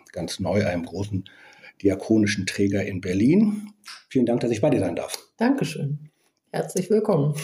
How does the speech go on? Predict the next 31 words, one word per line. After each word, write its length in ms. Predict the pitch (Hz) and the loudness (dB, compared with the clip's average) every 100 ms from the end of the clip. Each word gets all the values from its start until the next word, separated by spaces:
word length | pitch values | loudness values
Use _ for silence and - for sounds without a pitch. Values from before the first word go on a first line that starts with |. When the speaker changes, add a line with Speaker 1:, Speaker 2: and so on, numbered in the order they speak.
| - - - - - - - - - | -10 -14 -16 -6 -2 -2 -2 -4 0
Speaker 1:
Ich 100 | - | 2
muss 100 | 220 | 4
mit 120 | 208 | 4
einem 180 | 175 175 | 4 4
Geständnis 420 | 160 233 233 - | 4 4 4 4
beginnen, 400 | 139 - 147 247 | 2 6 6 6
äh, 160 | - 160 | 6 4
liebe 260 | 160 151 | 4 4
Ellen. 360 | 143 131 180 - | 4 4 4 2
Eigentlich, 920 | 120 175 254 190 127 135 220 - - | 2 4 4 4 4 4 4 2 0
ähm, 400 | - 151 143 147 | 2 4 6 6
breche 320 | - - 156 160 | 4 2 2 2
ich, 240 | 151 147 | 2 2
indem 240 | 135 139 | 2 4
ich 100 | 151 | 4
mit 140 | 151 147 | 4 2
dir 80 | 131 | 2
spreche, 480 | - 127 143 147 | 0 -2 2 2
mit 120 | 131 127 | 2 2
einem 220 | 127 120 | 0 2
heiligen 320 | 147 160 127 | 2 2 0
Prinzip, 560 | - 117 - 147 - - | 0 -2 0 2 0 0
weil 200 | - 123 | -2 -2
ich 220 | - - - - _ | -2 -8 -20 -20 _
normalerweise 920 | 98 90 90 104 107 92 90 - - - | -6 -4 0 0 0 0 -4 -4 -6 -8
offene 340 | 104 113 104 | -6 -2 -2
Briefe 340 | 101 117 135 | 2 2 4
nicht 220 | 104 95 - | 2 0 -2
zur 140 | 98 | -6
Kenntnis 480 | - 95 - 95 - | -2 -4 -4 -6 -2
nehme. 500 | 101 107 135 233 | 2 4 4 4